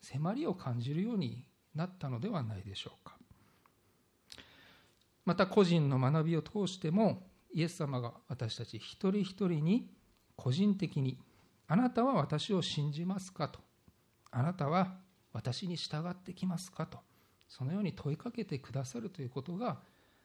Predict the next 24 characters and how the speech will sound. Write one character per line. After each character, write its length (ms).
あ 80
り 80
ま 140
す。 180
イ 80
エ 40
ス 80
様 220
は 300
群 380
衆 360
の 160
中 300
の 180
一 380
人 120
と 100
い 120
う 60
と 120
こ 140
ろ 80
か 140
ら 200